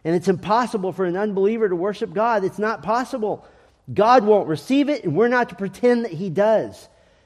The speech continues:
This is why the idea of writing songs, so-called worship songs, to please unbelievers is silly. They can't worship. How sly Satan has been to try to redefine the church as some sort of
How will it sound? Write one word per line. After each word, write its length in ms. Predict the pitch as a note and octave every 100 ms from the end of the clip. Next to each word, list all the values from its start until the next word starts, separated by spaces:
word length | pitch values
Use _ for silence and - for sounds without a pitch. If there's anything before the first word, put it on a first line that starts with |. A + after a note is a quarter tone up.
| -
This 160 | A#3+
is 100 | A#3
why 220 | G3 G#3 A3+
the 160 | A3
idea 380 | G#3 F3+ B3+ B3
of 220 | G3 E3 - -
writing 640 | D3 G3+ A#3+ B3+ A#3 A3 - _
songs, 1040 | - - A3+ B3+ C4+ F3+ E3+ G3+ G3+ G3+
so-called 480 | C#4 B3 G#3+ A3 E3
worship 380 | G#3 B3 A#3+ F#3+
songs, 360 | G3 F#3 F#3+
to 100 | F#3+
please 460 | F#3+ - C4 A#3+ F#3+
unbelievers 640 | A3+ G#3+ G#3+ C#4+ A#3 A#3 A#3
is 120 | -
silly. 460 | - E4+ D#4 F#3+ - -
They 160 | C4+ D4+
can't 480 | - D4+ D#4 D4+
worship. 640 | C#4 D#4+ D#4+ - C#4+ - - _ _ _ _ _ _ _ _ _ _ _ _ _ _ _ _ _ _ _ _
How 200 | G3 G3+
sly 800 | - - F#3+ G#3 B3+ C4+ B3 G3
Satan 420 | D#3+ A#3 A#3+ G3+
has 160 | F3+ C#3+
been 300 | C#3 A#3+ A3
to 80 | D#3+
try 260 | - G#3
to 100 | G3+
redefine 720 | D#3 G3 A#3+ G3 - G3+ G#3
the 80 | E3
church 400 | - A3+ A3+ A3
as 160 | D3+ -
some 180 | G#3+
sort 280 | G3 G#3 F#3
of 100 | C3+